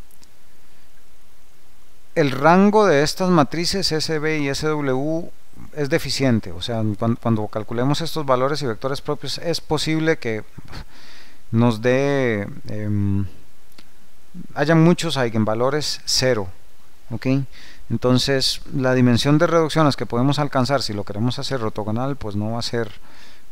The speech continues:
eh, muy elevada. Bien.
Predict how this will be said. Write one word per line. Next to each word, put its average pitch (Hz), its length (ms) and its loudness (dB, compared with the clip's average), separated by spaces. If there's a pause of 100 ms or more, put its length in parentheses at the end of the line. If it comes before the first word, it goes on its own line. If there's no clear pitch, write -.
eh, 107 120 -6
muy 110 220 4
elevada. 92 380 -4 (2250)
Bien. 120 300 2